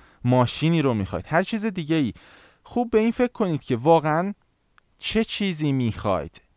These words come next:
انتخابتون چیه؟ و حین این انتخاب کردن‌ها مواظب باشید که این محدودیت‌های فعلی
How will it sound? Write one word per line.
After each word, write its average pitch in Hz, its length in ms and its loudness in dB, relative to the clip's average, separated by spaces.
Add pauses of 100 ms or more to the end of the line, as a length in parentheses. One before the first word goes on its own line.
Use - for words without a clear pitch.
(120)
انتخابتون 165 880 4
چیه؟ 131 460 -2 (400)
و 147 100 2
حین 214 300 2
این 226 240 0 (120)
انتخاب 165 580 0
کردن‌ها 139 720 0
مواظب 160 460 2
باشید 180 460 -2
که 170 340 4 (580)
این 233 160 -2
محدودیت‌های 135 800 -2
فعلی 151 520 -4